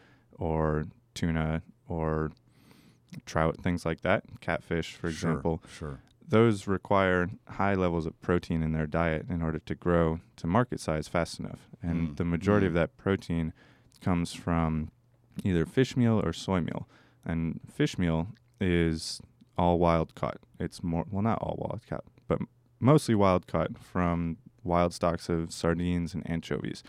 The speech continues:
Speaker 2: Okay.
Speaker 1: And it doesn't make a lot of sense when you look at not only the math, but also the biomass that we're harvesting from the ocean to turn into fish meal to then feed to farm-raised fish. You're effectively just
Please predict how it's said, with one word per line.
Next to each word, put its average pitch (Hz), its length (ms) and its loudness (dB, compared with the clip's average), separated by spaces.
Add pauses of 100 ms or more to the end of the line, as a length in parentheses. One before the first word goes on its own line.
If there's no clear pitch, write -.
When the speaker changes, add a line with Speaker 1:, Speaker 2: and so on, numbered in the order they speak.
(140)
Speaker 2:
Okay. 85 340 -12 (240)
Speaker 1:
And 85 720 2 (840)
it - 220 -4
doesn't 110 300 4
make 113 200 0
a 98 60 2
lot 87 160 4
of 82 120 -4
sense 110 500 -2 (400)
when 92 180 -2
you 90 100 2
look 92 200 0
at 85 180 0 (560)
not 117 140 2
only 95 180 4
the 85 80 0
math, 101 380 2
but 87 100 -2
also 80 440 0 (160)
the 90 80 -2
biomass 85 600 2
that 78 140 -2
we're 95 120 0
harvesting 85 560 0
from 82 240 -10
the 76 140 -10
ocean 87 420 -2 (380)
to 90 100 -6
turn 90 240 0
into 85 600 0 (320)
fish - 300 -2
meal 80 340 -2
to - 140 -2
then 87 180 0
feed 85 260 -4
to 82 120 -6
farm-raised 82 520 -2
fish. - 400 -4
You're 82 300 -4
effectively 85 580 -4
just 82 200 -6